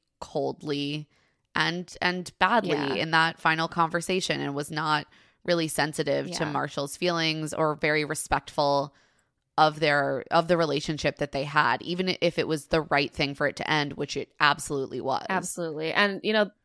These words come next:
Speaker 2: if there was cheating, even based on that timeline, it was for what, like, six hours? It's, I mean,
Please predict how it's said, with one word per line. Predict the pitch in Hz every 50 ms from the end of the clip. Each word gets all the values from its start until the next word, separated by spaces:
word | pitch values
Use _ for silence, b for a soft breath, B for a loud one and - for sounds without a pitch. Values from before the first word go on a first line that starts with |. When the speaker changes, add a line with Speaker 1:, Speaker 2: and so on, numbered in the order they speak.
| _ _
Speaker 2:
if | - 233 233 -
there | - 254 254 233
was | 220 196 190 196 190 - -
cheating, | - - 208 185 185 175 160 160 160 160 160 160 -
even | 170 170 170
based | 156 160 160 - -
on | 165 160
that | 156 151 -
timeline, | - 156 147 147 151 147
it | 151 -
was | - 165 - -
for | - 170 156
what, | 151 151 143 143 -
like, | 156 147 151 -
six | - - 160 151 - - -
hours? | 147 143 147 165 175 185 196 196 - - -
It's, | 185 180 - - - -
I | - 180 175
mean, | 170 170 165 156 160